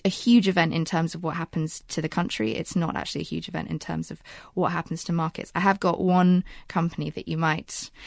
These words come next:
uh, say is done, might be doing quite well out of this. This is Interserve, and it's a shopfront cleaning company. So it helps out companies like Boots, sorts out their, their windows and so on. They just announced results, and they're, they're doing quite well, and they said that they will be helping to clean up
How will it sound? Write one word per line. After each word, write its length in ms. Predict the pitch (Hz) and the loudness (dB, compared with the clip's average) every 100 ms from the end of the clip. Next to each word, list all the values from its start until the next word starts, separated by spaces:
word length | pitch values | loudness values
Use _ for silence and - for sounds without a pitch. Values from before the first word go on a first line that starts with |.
| - - - | -18 -10 2
uh, 260 | 185 180 - | 6 6 6
say 220 | 233 226 | 4 4
is 120 | 220 | 4
done, 200 | 233 233 | 4 6
might 340 | 240 247 - | 6 6 2
be 100 | 247 | -4
doing 180 | 233 240 | 0 0
quite 180 | 240 233 | 0 -2
well 140 | 233 | -2
out 100 | 233 | -2
of 40 | - | -2
this. 160 | 254 | -2
This 160 | - 247 | -2 -6
is 100 | 233 226 | 0 4
Interserve, 600 | 220 180 - - - - - | 4 2 -4 -4 -6 -6 -2
and 120 | 175 | 0
it's 160 | 180 185 | 0 -2
a 40 | |
shopfront 540 | - 226 - 196 185 | 0 -2 -2 -2 -2
cleaning 320 | - 190 170 160 | 0 0 0 -2
company. 500 | - - 165 - - - - | -4 -6 -6 -8 -10 -14 -16
So 220 | - 170 | -4 2
it 200 | 165 160 | 4 2
helps 300 | 185 190 - | 0 -2 0
out 180 | 175 - | 0 0
companies 340 | - 175 170 - | 0 -2 -2 -2
like 140 | - | 0
Boots, 480 | 170 165 - - - | 0 0 -4 -8 -6
sorts 280 | - 185 - | -4 -4 -2
out 160 | 175 180 | -2 0
their, 320 | 170 170 170 - - | 0 0 -4 -10 -4
their 140 | 175 180 | 2 4
windows 340 | 175 165 165 | 4 2 -2
and 100 | 170 | -4
so 200 | 165 160 | -2 0
on. 140 | 165 - - - | 0 -2 -4 6
They 140 | 220 | 6
just 180 | 214 - | 6 4
announced 300 | 180 165 - | 4 4 0
results, 340 | 175 170 170 | 2 2 2
and 160 | 175 170 | 0 2
they're, 220 | 170 165 | 2 0
they're 140 | 175 165 | -2 0
doing 220 | 170 165 | 0 0
quite 220 | 165 - | -2 0
well, 200 | 165 170 | 4 4
and 140 | 165 | 4
they 80 | 160 | 2
said 220 | 160 165 | 2 0
that 100 | - | 0
they 100 | 165 | 2
will 200 | 170 180 | 4 6
be 80 | 170 | 4
helping 320 | 165 160 156 | 2 0 0
to 100 | 151 | -2
clean 160 | - 156 | 0 2
up 220 | 135 - | 2 -2